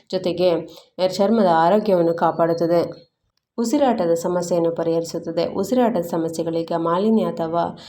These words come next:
ಇತರ ಅಂಶಗಳನ್ನು ನೀವು ದೂ-, ದೂಷಿಸಬಹುದು. ಹಾಗಾಗಿ ಸೇಬು ಸೇವನೆಯು ಶ್ವಾಸಕೋಶದ ಕಾರ್ಯವನ್ನು ಸುಧಾರಿಸುತ್ತದೆ ಮತ್ತು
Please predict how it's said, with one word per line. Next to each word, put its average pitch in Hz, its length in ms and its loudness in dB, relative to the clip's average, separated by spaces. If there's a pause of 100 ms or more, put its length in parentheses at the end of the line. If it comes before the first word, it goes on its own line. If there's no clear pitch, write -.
(180)
ಇತರ 196 220 0
ಅಂಶಗಳನ್ನು 170 580 0
ನೀವು 165 320 2
ದೂ-, 170 340 0
ದೂಷಿಸಬಹುದು. 170 680 -2
ಹಾಗಾಗಿ 175 540 0
ಸೇಬು 170 320 -4
ಸೇವನೆಯು 175 680 -4
ಶ್ವಾಸಕೋಶದ 185 680 -6 (200)
ಕಾರ್ಯವನ್ನು 180 520 -2
ಸುಧಾರಿಸುತ್ತದೆ 165 680 -6
ಮತ್ತು 175 440 -6